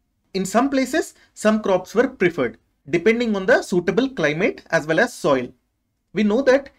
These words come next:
ancient Mesopotamia was basically a contemporary culture of Harappan civilization, which means that both these cultures or both these civilizations were existing at the same time. So what were the crops grown by Mesopotamians?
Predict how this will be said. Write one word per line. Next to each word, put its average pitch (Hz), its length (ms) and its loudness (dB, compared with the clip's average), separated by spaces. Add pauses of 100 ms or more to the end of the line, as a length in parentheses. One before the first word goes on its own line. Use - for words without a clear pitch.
(100)
ancient 220 440 -2
Mesopotamia 202 840 -4 (160)
was 175 160 -2
basically 170 680 -2 (220)
a 190 60 -2
contemporary 240 720 -2
culture 185 380 0
of 277 200 2 (320)
Harappan 190 320 0
civilization, 139 680 -4 (400)
which 175 220 -4
means 226 300 0
that 220 240 2 (260)
both 208 480 2
these 220 180 0
cultures 196 540 0 (180)
or - 120 -2
both 180 380 0
these 208 240 -2
civilizations 185 800 -2 (260)
were 165 160 -2
existing 180 600 -2
at 139 100 -4
the 233 80 0
same 175 300 -2
time. 135 260 -2 (540)
So - 180 2
what 196 280 0
were 254 120 2
the 247 140 -2
crops 208 380 -2
grown 214 260 2
by 220 140 2
Mesopotamians? 220 800 -2